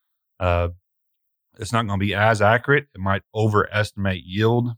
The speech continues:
but it's gonna underestimate the response to nitrogen. So at the end of the formula, it's gonna still be pretty accurate on the nitrogen rate. But as we get later and later in the season,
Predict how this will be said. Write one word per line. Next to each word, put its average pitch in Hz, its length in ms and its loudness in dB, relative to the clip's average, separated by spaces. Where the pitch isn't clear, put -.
but 90 100 -6
it's 87 140 -10
gonna 92 320 -4
underestimate 95 920 -4
the 92 120 -14
response 95 600 -2
to 101 60 -10
nitrogen. 95 600 -2
So 101 140 0
at 98 100 0
the 104 80 -2
end 104 100 2
of 95 80 0
the 90 60 -4
formula, 95 720 0
it's 85 160 -14
gonna 98 260 -2
still 95 280 -4
be 87 200 -4
pretty 95 520 -2
accurate 101 460 -2
on 92 160 -6
the 87 80 -12
nitrogen 87 500 -8
rate. 104 340 -2
But 98 140 2
as 110 220 2
we 104 60 -4
get 104 180 0
later 101 240 2
and 95 100 2
later 98 400 2
in 92 200 -10
the 87 80 -10
season, 113 480 0